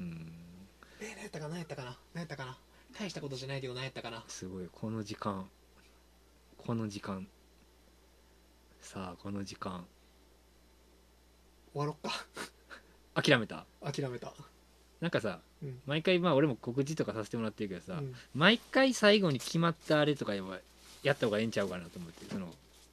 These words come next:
Speaker 1: まあ、言ってるけどさ、
Speaker 2: うん。
Speaker 1: 「お便りください」的なやつ。
Speaker 2: あ、
Speaker 1: あるやん、
Speaker 2: 思い出した、
Speaker 1: ラジオ。
Speaker 2: お便りや。
Speaker 1: むちゃくちゃ大事じゃない？
Speaker 2: うん。
Speaker 1: お便り。
Speaker 2: あ、違う違う、お便りは、
Speaker 1: 「お便りください」の方。
Speaker 2: そう、お便りなしです。
Speaker 1: うん。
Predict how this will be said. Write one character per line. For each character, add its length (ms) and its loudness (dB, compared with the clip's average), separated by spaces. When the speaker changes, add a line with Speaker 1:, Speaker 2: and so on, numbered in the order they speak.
Speaker 1:
ま 80 4
あ、 40 8
言 100 8
っ 20 -12
て 120 6
る 60 8
け 80 4
ど 80 0
さ、 160 -8
Speaker 2:
う 40 -2
ん。 60 2
Speaker 1:
「お 40 4
便 180 4
り 60 -4
く 100 -8
だ 120 -2
さ 100 -2
い」 80 -4
的 180 -10
な 80 -8
や 60 -12
つ。 220 -14
Speaker 2:
あ、 140 6
Speaker 1:
あ 100 2
る 80 6
や 60 8
ん、 160 8
Speaker 2:
思 180 10
い 20 12
出 100 12
し 60 6
た、 60 6
Speaker 1:
ラ 80 12
ジ 80 6
オ。 40 12
Speaker 2:
お 40 12
便 100 12
り 80 8
や。 80 8
Speaker 1:
む 120 -6
ち 100 -2
ゃ 40 2
く 100 2
ち 60 6
ゃ 60 8
大 180 12
事 100 0
じ 80 4
ゃ 40 2
な 80 -2
い？ 40 -4
Speaker 2:
う 20 -8
ん。 100 4
Speaker 1:
お 20 8
便 140 10
り。 60 10
Speaker 2:
あ、 40 10
違 40 8
う 20 6
違 60 8
う、 80 6
お 40 10
便 200 10
り 80 8
は、 280 8
Speaker 1:
「お 40 -2
便 100 4
り 20 4
く 60 -2
だ 100 8
さ 140 6
い」 80 2
の 40 -10
方。 280 -12
Speaker 2:
そ 180 2
う、 80 -4
お 60 -6
便 140 6
り 40 2
な 140 8
し 100 10
で 100 0
す。 260 2
Speaker 1:
う 20 -2
ん。 80 -6